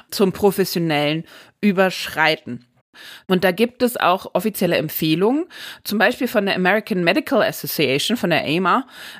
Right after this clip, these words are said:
im Rahmen eines Code of Methical Ethics. Auch den könnt ihr natürlich nachlesen. Und die schreiben explizit,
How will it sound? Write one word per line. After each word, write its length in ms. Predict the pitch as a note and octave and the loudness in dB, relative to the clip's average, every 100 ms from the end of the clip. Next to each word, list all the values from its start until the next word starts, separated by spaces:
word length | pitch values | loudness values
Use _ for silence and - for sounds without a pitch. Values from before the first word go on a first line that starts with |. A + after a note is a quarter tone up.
| - | -6
im 160 | F3+ | -2
Rahmen 480 | F3+ D3 G3 A3 G#3 | 2 2 2 -2 -2
eines 440 | - F3+ F3+ F3 - | 0 0 0 -2 -6
Code 360 | - F#3 G3+ | 0 0 2
of 240 | - D#3+ F3+ | 0 0 2
Methical 540 | F3 E3+ E3+ - D3 - | -2 0 -4 -2 -4 -2
Ethics. 600 | - - E4+ F#4 G4+ - | -2 0 0 0 -2 -4
Auch 160 | - D3 | -4 -4
den 260 | - F3+ | -2 0
könnt 220 | A3 F#3+ - | 0 -2 -2
ihr 40 | |
natürlich 520 | D#3+ D#3 - D#3 - - | -4 -4 -2 -4 -4 -8
nachlesen. 840 | C3+ D#3 - G3 A3 A3+ B3 B3+ B3 - - - - | -2 -2 0 0 2 2 2 2 -2 -16 -14 -14 -12
Und 320 | - F#3+ F3 | -2 0 0
die 560 | G#3 G3+ A3+ A#3 - _ - | 0 2 2 0 -4 _ -10
schreiben 440 | - F3+ F#3 G3+ | -4 2 2 2
explizit, 840 | - F#3 - F3+ - F3+ G3+ G3+ | -2 -4 -6 -6 -4 0 0 -2